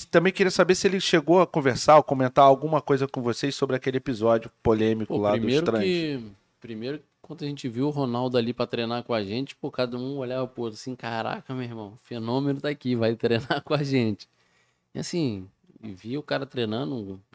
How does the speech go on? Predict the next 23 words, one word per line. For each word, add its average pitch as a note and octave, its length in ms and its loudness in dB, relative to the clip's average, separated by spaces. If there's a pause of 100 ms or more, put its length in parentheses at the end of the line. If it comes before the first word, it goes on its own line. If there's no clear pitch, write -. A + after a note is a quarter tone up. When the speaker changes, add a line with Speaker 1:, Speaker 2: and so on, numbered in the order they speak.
Speaker 2:
pô, C#3 180 -14
diferenciado B2+ 720 -10
demais. A#2+ 380 -6
Aí A2 140 -4
mostra D3 400 -6
por - 180 -20
que D3+ 140 -8
que - 100 -12
era E3 120 -4
o E3 200 -4
fe-, D#3 320 -10
que, - 160 -18
por C3 240 -10
que D3+ 220 -6
que F3 360 -12 (440)
era B2 160 -6
chamado B2+ 320 -4
de A#2+ 80 -14
fenômeno, A#2 500 -4
né? G#2 220 -12 (240)
Trabalho A2+ 340 -12
de A2+ 80 -16
finalização, A2+ 960 -8